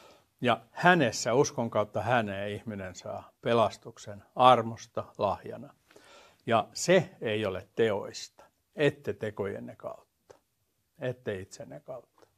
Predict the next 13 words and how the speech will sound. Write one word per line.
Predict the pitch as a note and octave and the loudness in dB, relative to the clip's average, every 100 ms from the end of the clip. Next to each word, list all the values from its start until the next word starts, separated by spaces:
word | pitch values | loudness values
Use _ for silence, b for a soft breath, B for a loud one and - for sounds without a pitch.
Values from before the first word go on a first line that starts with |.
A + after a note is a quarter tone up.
| - | -2
uskon | D3 C3+ - A#2 G#2+ | 0 0 -4 -8 -8
kautta. | - - - - | -12 -14 -18 -10
Se | - B2 | 2 4
on | A#2 | 2
Jumalan | G2 G#2 G2 G#2+ - | -2 -2 -2 -2 0
lahja. | B2 A2 C3+ - _ _ _ _ B B B B B B - | 0 0 -6 -18 _ _ _ _ B B B B B B 2
Ja | A#2+ - _ - | 2 0 _ 2
heti | G3 B3 F#3+ | 6 6 6
samalla | F#3 A3 G3 B2+ A2+ | 8 8 8 8 8
sen | D#3+ D3+ C#3+ | 6 6 10
jälkeen | G#3 E3 - A2+ A2+ | 12 10 6 0 2
sitten | C#3 C3+ B2 | 2 4 4
muistutetaan, | D3 C#3+ - A2+ A2 - A#2 G#2+ G#2 | 6 4 2 -2 -4 0 2 2 -2